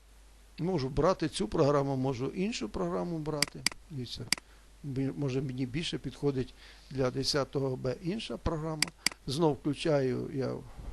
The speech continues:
включаю ціле покладання. Включаю, включ-, беру, пишу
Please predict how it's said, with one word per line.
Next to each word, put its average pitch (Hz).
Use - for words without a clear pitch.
включаю 131
ціле 135
покладання. 202
Включаю, 131
включ-, 135
беру, 147
пишу 135